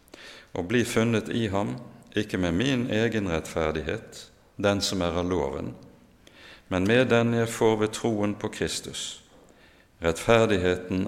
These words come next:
av Gud på grunn av troen, så jeg kan få kjenne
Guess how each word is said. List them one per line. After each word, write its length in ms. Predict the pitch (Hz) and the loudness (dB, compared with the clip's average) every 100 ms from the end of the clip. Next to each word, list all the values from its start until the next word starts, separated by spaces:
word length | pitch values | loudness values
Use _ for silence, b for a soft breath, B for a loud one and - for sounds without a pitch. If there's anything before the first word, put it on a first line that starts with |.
| - | 2
av 240 | 107 98 95 | 2 2 0
Gud 360 | 101 104 - - - - - - | -2 -2 -6 -14 -20 -20 -20 -10
på 80 | 95 | -6
grunn 300 | 87 101 135 | -2 0 0
av 80 | 131 | 0
troen, 300 | - 85 71 - - - _ _ _ b b b b b b - | -2 -2 -4 -8 -18 -20 _ _ _ b b b b b b -6
så 160 | - 101 | 2 4
jeg 100 | 101 | 4
kan 120 | 104 | 2
få 140 | 101 101 | 0 -2
kjenne 380 | - 98 92 | 0 0 0